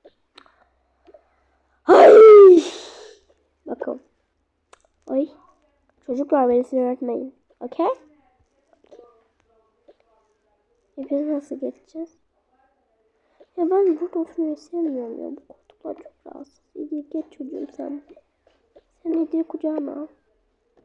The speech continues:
Ay, ay. Hı. Ay, ayakkabısı pembeymiş, şimdi fark ettim. Hello.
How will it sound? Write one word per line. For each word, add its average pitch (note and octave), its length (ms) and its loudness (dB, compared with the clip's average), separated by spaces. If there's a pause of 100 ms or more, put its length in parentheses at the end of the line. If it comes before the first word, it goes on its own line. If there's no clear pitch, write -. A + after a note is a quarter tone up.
(1500)
Ay, D#4 400 -10
ay. D#4 120 -14 (2250)
Hı. C#4 160 -10 (880)
Ay, F#4 200 -6 (100)
ayakkabısı D#4+ 560 -10
pembeymiş, D#4 600 -10
şimdi D4+ 180 -12
fark C#4+ 200 -16
ettim. C#4 220 -20 (1400)
Hello. D#4+ 960 0